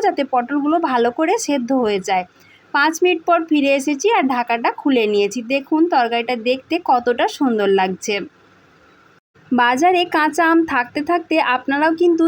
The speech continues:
এই রেসিপিটা অবশ্যই একবার বাড়িতে বানিয়ে দেখবেন, তারপর জানাবেন খেতে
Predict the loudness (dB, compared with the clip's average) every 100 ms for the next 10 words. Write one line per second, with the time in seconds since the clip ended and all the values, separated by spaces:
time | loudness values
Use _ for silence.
0 | 2 2 2 0 -2 -2 0 2 2 2
1 | -2 0 2 2 2 0 0 0 0 -2
2 | -2 0 0 2 0 0 0 -2 -2 -2
3 | 0 -2 0 -2 0 0 2 2 2 0
4 | -2 -2